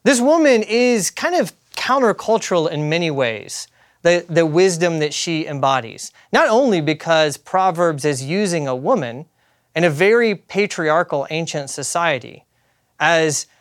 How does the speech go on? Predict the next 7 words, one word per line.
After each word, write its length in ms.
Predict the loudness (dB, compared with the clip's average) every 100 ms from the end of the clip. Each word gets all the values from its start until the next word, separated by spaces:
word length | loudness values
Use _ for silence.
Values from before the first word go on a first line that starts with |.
| _
the 140 | 0 2
most 460 | 4 4 2 0 -4
admirable 680 | 0 0 2 2 2 0
example 720 | -2 -6 -4 -4 -4 -6 -4 -6
of 140 | -8
wise 400 | -4 -2 -2 -6
living. 440 | -6 -6 -8 -20